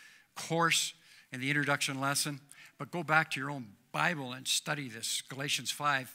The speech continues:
thirteen to sixteen. But here's what you have to do every single day. You have to choose to be free from slavery to sin by serving others.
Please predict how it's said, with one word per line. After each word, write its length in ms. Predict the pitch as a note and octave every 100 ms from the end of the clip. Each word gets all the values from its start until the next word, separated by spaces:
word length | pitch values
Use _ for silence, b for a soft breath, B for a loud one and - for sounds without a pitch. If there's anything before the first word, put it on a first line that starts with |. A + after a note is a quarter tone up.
| -
thirteen 380 | D#3 C#3+ C#3+ C3
to 60 |
sixteen. 500 | A2+ E3 - D3+ B2+ - B B
But 80 | C3
here's 160 | G3+
what 120 | A3 G#3+
you 60 |
have 140 | G#3 G3
to 60 |
do 120 | D3
every 140 | C#3 C#3+
single 200 | D3+ C#3+
day. 140 | C3 - - _ _ B B B B
You 60 | D3+
have 100 | D#3
to 80 |
choose 340 | - - G3+ F#3+
to 100 | F#3
be 140 | F3
free 300 | D3 F3 G3
from 200 | G3 D#3+
slavery 480 | - - F3 F3 E3+
to 100 | D#3+
sin 500 | D3+ - F3+ B2+ D#3 - - -
by 120 | C#3
serving 440 | - D#3 C#3+ C#3+
others. 360 | C#3+ A#2+ G#2